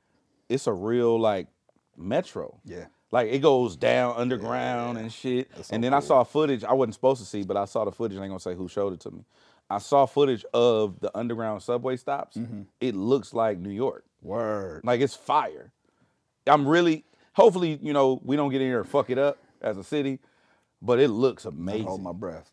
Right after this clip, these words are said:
Speaker 1: It looks amazing
Speaker 2: Yeah.
Speaker 1: down there. Like, the, the, it's clean and it just, it's, everything is well lit.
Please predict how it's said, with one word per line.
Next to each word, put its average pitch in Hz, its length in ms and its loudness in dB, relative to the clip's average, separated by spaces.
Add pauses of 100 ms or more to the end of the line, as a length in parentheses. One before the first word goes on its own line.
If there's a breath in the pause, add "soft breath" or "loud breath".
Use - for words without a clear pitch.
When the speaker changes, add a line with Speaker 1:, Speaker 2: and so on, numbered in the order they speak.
(120)
Speaker 1:
It 156 140 2
looks 151 280 2
amazing 107 560 -6
Speaker 2:
Yeah. 87 120 -6
Speaker 1:
down 90 200 -8
there. 82 160 -10
Like, 85 240 -8
the, 95 140 -12
the, 95 240 -12
it's 101 120 -6
clean 135 640 -4
and 107 140 -4
it 101 100 -8
just, 98 300 -10
it's, 113 280 -6
everything 131 340 -2
is 85 100 -10
well 120 280 2
lit. 143 340 0